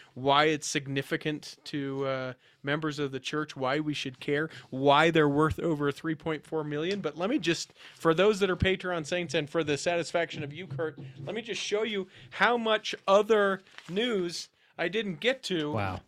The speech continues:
Speaker 1: It's pages. It's
Speaker 2: Pages.
Speaker 1: nearly an eighth of a ream.
Speaker 2: Now, how's your process, Richie? Every time you see a story, you just hit print and then
Speaker 1: No,
Speaker 2: put it on
Speaker 1: no,
Speaker 2: the stack?
Speaker 1: no, no, no,
Speaker 2: Okay.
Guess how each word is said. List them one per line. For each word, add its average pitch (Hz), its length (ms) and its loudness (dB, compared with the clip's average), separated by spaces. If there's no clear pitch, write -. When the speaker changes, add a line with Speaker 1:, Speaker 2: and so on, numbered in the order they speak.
Speaker 1:
It's - 180 -6
pages. 190 680 0
It's 254 220 2
Speaker 2:
Pages. 247 260 10
Speaker 1:
nearly 202 320 8
an 196 220 2
eighth 247 260 2
of 226 100 0
a 220 80 6
ream. 226 520 0
Speaker 2:
Now, 156 140 6
how's 226 180 4
your 233 100 4
process, 151 420 8
Richie? 110 280 0
Every 139 120 -2
time 139 180 6
you 131 40 0
see 143 160 0
a 127 60 2
story, 143 320 0
you 117 60 -2
just 110 180 -2
hit 127 160 -2
print 143 400 0
and 101 120 -2
then 98 160 0
Speaker 1:
No, 160 140 4
Speaker 2:
put 127 120 0
it 123 60 0
on 127 60 2
Speaker 1:
no, 160 80 10
Speaker 2:
the 147 60 8
stack? 127 280 2
Speaker 1:
no, 113 60 -10
no, 120 280 -8
no, 123 100 0
Speaker 2:
Okay. 120 140 -2